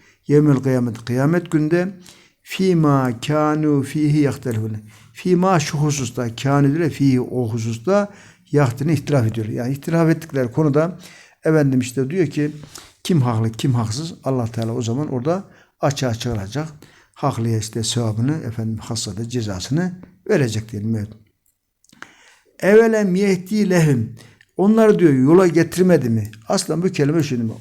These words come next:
Onların aklını başına getirmedi mi? Kem ehlekna nice helak ettik min kablim ondan önce minel kurunu kendinden önce nice kavimleri, şehirleri helak ettiğimiz kavimler onları görüp de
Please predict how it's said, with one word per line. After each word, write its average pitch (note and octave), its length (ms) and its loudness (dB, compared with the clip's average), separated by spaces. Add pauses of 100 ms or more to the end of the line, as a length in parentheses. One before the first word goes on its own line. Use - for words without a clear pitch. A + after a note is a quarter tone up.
Onların D#3+ 420 2
aklını C#3 280 2
başına B2+ 280 0
getirmedi A2 500 -4
mi? G#2+ 140 -8 (880)
Kem F#3+ 240 4
ehlekna D#3 760 4
nice C#3+ 340 4
helak C3+ 400 2
ettik - 540 -8 (320)
min C#3 180 6
kablim B2 340 -2
ondan C3+ 280 4
önce B2+ 260 0
minel C#3 240 4
kurunu B2+ 500 0
kendinden D#3+ 360 -2
önce C3 260 0
nice C#3 260 0
kavimleri, C3+ 600 2 (340)
şehirleri C3+ 580 2
helak B2 360 0
ettiğimiz B2+ 380 -2
kavimler B2+ 420 0
onları C#3+ 400 2
görüp D3+ 400 4
de B2 140 4